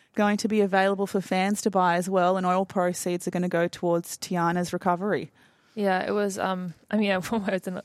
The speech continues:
Speaker 2: thought about moving that little girl down yesterday for tissues for me, just because I think the way that Tess did that in a very Tess Magden way, which is not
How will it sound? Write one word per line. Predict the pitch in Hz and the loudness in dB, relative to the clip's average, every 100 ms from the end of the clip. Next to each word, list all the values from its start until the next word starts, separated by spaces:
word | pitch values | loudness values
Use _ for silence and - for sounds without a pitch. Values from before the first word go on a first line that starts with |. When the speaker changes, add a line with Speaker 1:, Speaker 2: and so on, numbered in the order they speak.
| - | -4
Speaker 2:
thought | 196 | 0
about | 180 - | 0 0
moving | 185 175 | 0 0
that | 175 | -2
little | 190 180 | 0 0
girl | 175 180 | 2 0
down | 202 208 | 2 0
yesterday | 202 196 190 196 | 0 -2 -4 -4
for | 180 | -2
tissues | - - 202 - | -4 -2 -2 -2
for | 208 | 0
me, | 233 262 196 | 2 2 2
just | 190 - | -2 -4
because | 185 180 175 - - - - - | -6 -4 -6 -8 -12 -20 -20 -6
I | 196 180 | 0 0
think | - 196 180 | 0 -4 -2
the | 190 | 0
way | 185 | 0
that | 175 - | 0 -2
Tess | 185 165 - - - _ _ - | -4 -4 -4 -8 -12 _ _ -4
did | 190 | -2
that | |
in | 180 | -2
a | 175 | 0
very | 180 170 | 0 0
Tess | - 170 | -4 -6
Magden | 175 175 165 165 | -4 -6 -4 -6
way, | 170 170 | -4 -4
which | 170 | -4
is | - 180 | -8 -4
not | 170 170 | -2 -4